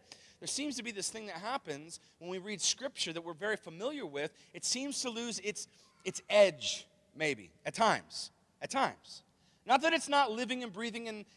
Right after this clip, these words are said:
and active, a two-edged sword, as Hebrews four twelve tells us, but, but, but it seems to kind of lose its effect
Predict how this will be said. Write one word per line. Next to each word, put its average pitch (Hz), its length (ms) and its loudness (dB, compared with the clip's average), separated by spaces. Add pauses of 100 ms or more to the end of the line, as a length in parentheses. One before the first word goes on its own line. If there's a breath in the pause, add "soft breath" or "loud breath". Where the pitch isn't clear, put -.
and 196 160 -2
active, 202 400 0
a 185 40 -10
two-edged 220 440 -4
sword, 202 280 0
as 170 120 -4
Hebrews 190 260 -10
four 196 180 -4
twelve 175 260 -2
tells 226 220 -2
us, 190 60 -10 (300 loud breath)
but, 220 140 0
but, 226 140 -2
but 240 180 2
it - 220 -8
seems 339 340 0
to 302 100 -2
kind 269 240 2
of 226 120 -2 (260 soft breath)
lose 277 300 0
its 285 120 -4
effect - 420 4